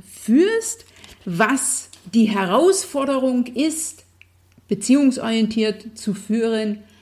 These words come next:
wenn das Arbeitsumfeld darin nicht unbedingt einen Vorteil zie-, äh, sie-, sehen kann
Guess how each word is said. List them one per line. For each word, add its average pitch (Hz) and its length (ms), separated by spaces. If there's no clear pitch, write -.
wenn 220 460
das 202 400
Arbeitsumfeld 214 1000
darin 214 600
nicht 262 420
unbedingt 196 640
einen 180 360
Vorteil 302 640
zie-, 262 480
äh, 247 120
sie-, 226 380
sehen 247 320
kann 233 260